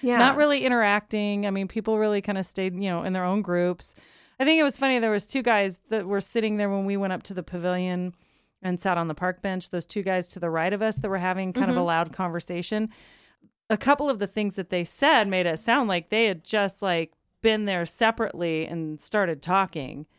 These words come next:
Speaker 2: And so, like, I don't think they were there
Speaker 1: Oh, that's
Speaker 2: together. I
Speaker 1: interesting.
Speaker 2: think they were, but I think they were both,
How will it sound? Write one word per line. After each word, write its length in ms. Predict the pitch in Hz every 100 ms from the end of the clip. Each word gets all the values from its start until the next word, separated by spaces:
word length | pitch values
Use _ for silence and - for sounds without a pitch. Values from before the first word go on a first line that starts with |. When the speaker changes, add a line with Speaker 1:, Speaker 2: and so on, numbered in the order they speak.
| _ _ _ _
Speaker 2:
And 100 | 214
so, 140 | 208 233
like, 200 | 214 202
I 80 | 214
don't 180 | 240
think 240 | 190 233 220
they 120 | 214
were 160 | 190 180
there 340 | 190 196 175
Speaker 1:
Oh, 40 | -
that's 180 | -
Speaker 2:
together. 600 | - 392 415 240 208 208 180
I 80 |
Speaker 1:
interesting. 200 | 196 208 208
Speaker 2:
think 200 | 226 214
they 140 | 208
were, 180 | 190 185 170 -
but 140 | 214
I 80 | 196
think 240 | 190 220
they 80 | 214
were 140 | 185 175
both, 460 | 165 196 180 -